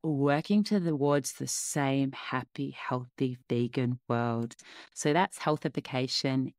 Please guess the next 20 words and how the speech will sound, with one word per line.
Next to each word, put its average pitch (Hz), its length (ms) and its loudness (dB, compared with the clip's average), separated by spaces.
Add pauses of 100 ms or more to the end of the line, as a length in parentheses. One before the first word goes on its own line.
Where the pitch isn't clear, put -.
everywhere 127 800 0
across 123 580 -6
the 131 80 -2
podcast 127 600 -4
platforms. 135 880 -4 (360)
My 170 220 4
new 208 560 6
venture 147 720 0
of 139 180 0
my 143 160 2
heart 131 540 0
is 165 120 0
actually 208 340 4
a 190 100 6
way 151 180 4
that 147 140 2
I'm 139 180 4
honoring 135 580 2
my 123 160 0
mum. 120 500 2